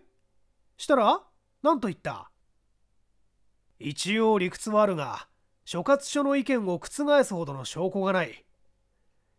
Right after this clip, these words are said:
警視庁から手を入れるためには、もう少し動きの取れぬ証拠でもなければ、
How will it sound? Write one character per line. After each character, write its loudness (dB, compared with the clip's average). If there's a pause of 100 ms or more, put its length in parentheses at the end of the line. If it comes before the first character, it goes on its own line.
(160)
警 0
視 -8
庁 -2
か -4
ら 0
手 -6
を 0
入 -2
れ -2
る -2
た -4
め -4
に -4
は、 -6 (340)
も 0
う 0
少 -4
し -6
動 0
き -6
の 0
取 -2
れ 0
ぬ -2
証 -2
拠 -4
で 0
も -4
な -2
け -6
れ 0
ば、 0